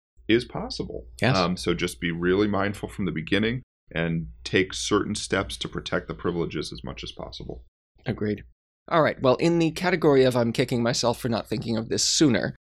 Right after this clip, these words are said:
Speaker 2: went ahead and changed my Twitter handle from one which was sort of procurement fraud defense focused to more broadly at Gov K, G O V K lawyer, Gov K lawyer. And we have all this great material that goes into these podcasts, as you can imagine. There's a lot more to it that we can condense here.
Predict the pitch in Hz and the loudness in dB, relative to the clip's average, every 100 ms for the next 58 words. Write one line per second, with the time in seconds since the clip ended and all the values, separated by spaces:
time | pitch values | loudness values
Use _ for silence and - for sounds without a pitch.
0 | _ 135 170 175 147 123 - 135 123 120 | _ 0 4 4 4 2 2 2 2 2
1 | 120 110 104 - 135 120 101 95 95 98 | 0 0 0 2 6 6 4 0 -2 -4
2 | - - 113 113 110 104 107 110 - - | -6 -6 -2 2 4 2 0 -4 -6 -4
3 | 104 - 107 101 - - 101 95 110 90 | -2 0 0 -2 -4 0 0 0 -2 -2
4 | 107 123 117 - 113 101 107 - 113 110 | 0 0 2 2 2 2 -4 0 2 2
5 | 110 107 101 82 - _ _ _ - 113 | 4 4 2 0 -8 _ _ _ -2 4
6 | 113 104 87 90 - 104 104 - 113 113 | 4 4 -2 -4 -4 -2 -2 -2 2 6
7 | 113 - - 110 95 101 123 - 107 110 | 6 2 0 2 4 2 0 0 2 4
8 | 101 101 92 - 107 98 98 98 - - | 4 2 0 0 2 2 2 2 2 0
9 | 64 95 117 - 117 107 113 113 95 98 | 2 4 4 4 2 4 6 6 6 2
10 | - _ _ _ - 135 131 - - 147 | -4 _ _ _ -2 0 -2 -8 -8 0
11 | 156 143 180 156 147 131 110 - 113 107 | 0 2 -2 -2 0 0 0 2 2 2
12 | - - 101 82 - 101 107 98 95 98 | -4 -4 -4 -6 -6 -2 -2 -2 -4 -4
13 | 160 - 87 - - 87 - 107 107 - | -4 -2 -4 -4 -4 -4 -4 -4 -2 -2
14 | 101 101 90 - 90 110 117 123 123 120 | 0 0 0 -2 -2 0 0 2 2 0
15 | - 113 98 - 90 - - 98 87 87 | 0 0 0 -2 -4 -4 -4 -4 -4 -6
16 | - 90 90 87 - 107 | -6 -2 -2 0 2 2